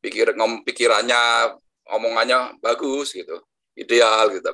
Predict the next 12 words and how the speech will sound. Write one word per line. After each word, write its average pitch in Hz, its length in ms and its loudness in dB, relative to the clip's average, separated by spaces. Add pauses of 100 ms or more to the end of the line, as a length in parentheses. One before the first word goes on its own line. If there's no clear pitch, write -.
(120)
Hatinya 113 400 0
khawatir, 113 580 2 (640)
eh, 95 440 -4
gelisah 110 580 -2
ya, 95 220 -2 (300)
khawatir 101 360 -6
masa 101 220 -10
depan 98 260 -10
anak, 104 480 -6
mengkhawatirkan 101 540 -2
yang 95 120 -4
jelek-jelek. 107 520 0